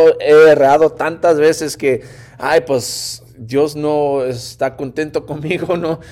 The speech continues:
Pero la realidad es que simplemente porque yo soy su hijo, está complacido conmigo.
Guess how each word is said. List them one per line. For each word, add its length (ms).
Pero 420
la 220
realidad 520
es 120
que 160
simplemente 840
porque 380
yo 140
soy 220
su 220
hijo, 560
está 200
complacido 580
conmigo. 380